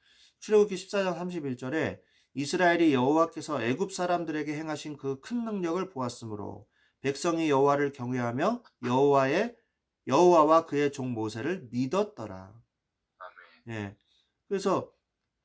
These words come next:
Speaker 1: 애굽 사람들의 큰, 애굽 사람들이 행하신 그 큰 능력을 백성들이 봤어요.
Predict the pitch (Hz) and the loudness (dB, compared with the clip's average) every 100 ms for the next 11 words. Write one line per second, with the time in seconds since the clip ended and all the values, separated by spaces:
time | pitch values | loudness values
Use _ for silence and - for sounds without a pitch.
0 | _ _ _ _ _ _ - - _ 135 | _ _ _ _ _ _ -20 -20 _ 2
1 | 165 240 247 254 254 247 233 233 226 - | 4 4 2 2 6 6 4 0 0 0
2 | 311 302 - 147 220 247 226 220 208 175 | 0 0 2 0 2 0 2 2 2 0
3 | 208 185 101 - _ - 170 170 277 202 | 2 2 2 -4 _ -6 -4 0 2 2
4 | - 254 139 190 190 - 320 202 180 175 | 2 -2 0 -4 -4 2 4 4 2 0
5 | 165 220 107 - _ _ _ _ _ - | 2 2 2 -4 _ _ _ _ _ -6
6 | 185 - 285 262 220 - 143 - 202 120 | -4 2 4 4 2 0 -4 0 0 0
7 | 98 | -4